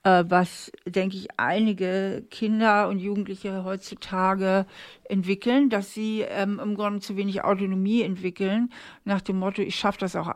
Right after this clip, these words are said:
ohne Mama, ich schaff das auch ohne Papa, ja, also ich schaff das allein."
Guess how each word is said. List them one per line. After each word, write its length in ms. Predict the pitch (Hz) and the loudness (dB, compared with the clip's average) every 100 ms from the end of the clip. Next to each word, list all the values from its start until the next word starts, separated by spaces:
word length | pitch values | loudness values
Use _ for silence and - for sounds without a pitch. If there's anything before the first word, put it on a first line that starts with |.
| - | 0
ohne 240 | 208 190 | 2 2
Mama, 400 | 151 104 104 143 - | 0 -2 -4 -6 -8
ich 120 | 175 | -8
schaff 180 | - 180 | -4 -4
das 220 | 180 170 | -4 -6
auch 100 | 151 | -6
ohne 320 | - 196 185 | 0 2 2
Papa, 400 | 170 160 - 76 | -2 -6 -4 -4
ja, 180 | 143 160 | -4 -2
also 180 | 165 180 | -2 -4
ich 100 | 165 | -2
schaff 180 | 202 202 | 2 2
das 220 | 180 165 | 0 -6
allein." 380 | 143 143 151 | -4 -2 -2